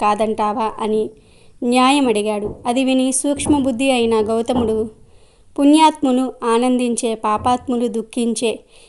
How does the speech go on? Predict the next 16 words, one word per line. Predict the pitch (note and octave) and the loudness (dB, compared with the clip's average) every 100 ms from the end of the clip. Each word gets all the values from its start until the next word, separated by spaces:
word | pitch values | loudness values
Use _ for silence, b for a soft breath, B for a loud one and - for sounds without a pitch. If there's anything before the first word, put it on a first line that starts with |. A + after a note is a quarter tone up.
| b B3 | b 0
యమలోకానికి | C4+ C#4+ C#4+ D4 D#4 E4 E4 D4 | 4 6 6 4 4 4 2 0
వెళదాము | A3+ A3+ A#3 A3+ A#3 A#3+ - | 0 0 0 -2 -2 -4 -4
రా. | A3+ G#3 - - - - - b b b C4 | -2 -2 -4 -18 -20 -20 -20 b b b 4
యమ | C4+ D4+ | 6 6
సభలోనే | C#4+ C#4 A3+ D#4+ D#4 D#4 D#4 | 2 0 2 4 4 4 2
న్యాయ | C#4 B3 B3 C#4 | 0 0 2 2
నిర్ణయం | B3+ A#3+ B3 C4 B3+ | 0 0 0 0 0
జరుగునని" | B3+ A3 A#3 A#3 A3 A3 - | 0 -2 0 0 0 -2 -2
అని | A3+ C4+ | -2 -2
అన్నాడు. | B3+ A3 G#3 G3+ - - - - _ - _ - - _ | -2 -2 -2 -4 -10 -16 -20 -20 _ -20 _ -20 -20 _
ధృతరాష్ట్రుడు, | C#4 D4+ E4 E4+ E4+ D4+ C4+ | 2 4 4 4 2 0 2
"నాస్తికులు, | D4 B3 A#3+ - C4+ C4+ A#3+ C#4+ | 2 2 0 -2 -4 -2 -2 -2
పాపాత్ములు | C#4 A3+ A3+ B3+ B3+ B3+ B3 B3+ - - b b - | 0 -2 2 0 0 -2 -2 -4 -8 -18 b b 0
సహింపరాని | C#4 B3+ D#4 D4+ D4+ C#4+ C#4+ C#4 | 2 4 4 4 4 4 2 0
బాధలు | A#3 A3+ B3 B3+ | -2 0 0 -2
పడతారు. | A#3+ G#3 A3 G#3+ | -2 -4 -6 -8